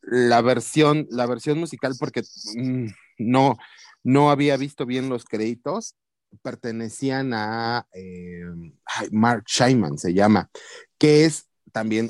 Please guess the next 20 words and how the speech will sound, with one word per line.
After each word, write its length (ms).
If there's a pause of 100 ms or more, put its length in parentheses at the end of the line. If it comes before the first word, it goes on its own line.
un 120
tipo 400
que 200
agarró, 1000
que 100
musicalizó 760
Hairspray, 480 (760)
¿no? 240 (140)
Que 80
también 380
Hairspray 580
es 120
una 180
película 520
ochentera 920 (400)
que 360
la 180
hicieron 1120
como 280
musical. 640